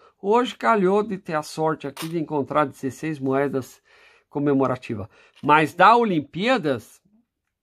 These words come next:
eu não encontro mais. Pode ter certeza, ó, nunca mais eu encontro. E essas aqui tão pra acabar, porque essas tão com uma cunhagem de quatrocentos, quinhentos, seiscentos mil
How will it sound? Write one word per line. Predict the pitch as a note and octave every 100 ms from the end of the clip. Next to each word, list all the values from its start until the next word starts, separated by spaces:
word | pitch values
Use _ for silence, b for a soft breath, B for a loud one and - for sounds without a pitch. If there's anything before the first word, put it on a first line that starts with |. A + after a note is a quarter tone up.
| -
eu | C#3
não | A#2+ B2
encontro | F#3 G3+ A3 C#4 B3+
mais. | C#3 G#2 - - _
Pode | - C#3+ D3+
ter | - E3
certeza, | F3+ D#3 C#3 B2 B2
ó, | A#2
nunca | A#2 E3 G#3 F3+
mais | D#3+ C#3+ C#3
eu | C3
encontro. | - B2 -
E | B2+ C3
essas | F3 A3 A3+
aqui | D3 C3+ G3+ A#3+ A3 b b b b _ -
tão | F#3+
pra | G3+ G3+
acabar, | - G3+ F3 C3 A#2+
porque | - C#3+ - C3+
essas | D3 D#3 D#3
tão | - D#3 D3+
com | -
uma | D3
cunhagem | C#3 C#3 C3+ D3+ C3+ C3+
de |
quatrocentos, | B2+ C#3 C3+ - D3+ D#3+ -
quinhentos, | - C3 C#3 D3 C#3
seiscentos | B2 A2+ D#3 C#3
mil | - C3+ E3 D#3+